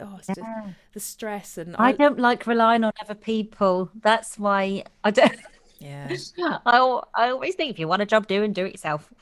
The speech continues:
Speaker 2: And
Speaker 1: Well
Speaker 2: we have moved so many friends as well. It's not just ourselves. We've moved quite a bit. It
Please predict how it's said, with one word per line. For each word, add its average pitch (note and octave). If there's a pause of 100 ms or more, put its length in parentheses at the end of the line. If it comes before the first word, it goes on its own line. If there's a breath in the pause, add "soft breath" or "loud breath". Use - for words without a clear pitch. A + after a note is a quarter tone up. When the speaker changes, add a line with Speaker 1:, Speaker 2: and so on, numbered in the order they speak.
(120)
Speaker 2:
And -
Speaker 1:
Well G3
Speaker 2:
we B3+
have G#3+
moved A#3+ (140)
so A3+
many G#3
friends G#3
as F#3+
well. F#3
It's G3
not A3
just G#3+
ourselves. G3+
We've F3+
moved E3+
quite D#3
a E3+
bit. D#3+
It F3+